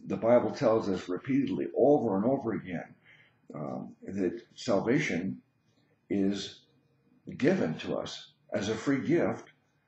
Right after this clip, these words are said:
when we put our faith in Jesus, when we believe in him. So believing in Jesus simply means that we, we believe in his ability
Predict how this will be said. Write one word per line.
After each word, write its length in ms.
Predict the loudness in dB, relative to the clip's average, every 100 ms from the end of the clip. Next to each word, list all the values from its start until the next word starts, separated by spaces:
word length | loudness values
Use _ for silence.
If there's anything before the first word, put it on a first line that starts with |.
| _ _ _ _ _ -16
when 680 | -14 -12 -10 0 4 4
we 100 | 2
put 360 | -4 -6 2 4
our 140 | 4
faith 300 | 2 -4 -2
in 120 | -6
Jesus, 500 | -4 -4 -4 -6 -6
when 200 | -6 -2 -4
we 60 |
believe 400 | -2 0 0 0
in 120 | 0
him. 320 | -2 -2 -2 -6 _ _ _ -20 -12
So 280 | 0 0
believing 560 | 2 2 4 4 2 2
in 260 | 2 4 2
Jesus 680 | 0 0 0 -4 -4 -8 -18 -20 _
simply 360 | -6 -6 -2 -2
means 420 | 0 0 -2 -2
that 160 | -2
we, 280 | 0 0 -2 -8 -20 -6
we 120 | 0
believe 560 | 2 4 4 4 4 -2 -14 _
in 200 | 0 2
his 300 | 2 2 0
ability 640 | -2 4 4 4 2 -4